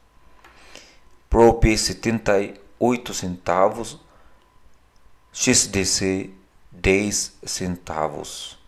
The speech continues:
Quando comecei a acompanhar esse ativo,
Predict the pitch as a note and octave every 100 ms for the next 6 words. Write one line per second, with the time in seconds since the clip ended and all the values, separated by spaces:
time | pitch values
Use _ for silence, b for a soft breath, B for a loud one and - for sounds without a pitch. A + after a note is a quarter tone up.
0 | - - _ - - _ _ - - -
1 | _ - F#2 F#2 - F#2+ F#2+ D#3 E3 -
2 | B2+ A2+ A2 G#2+ G2 G2 F#2 - G#2 B2
3 | A#2+ A#2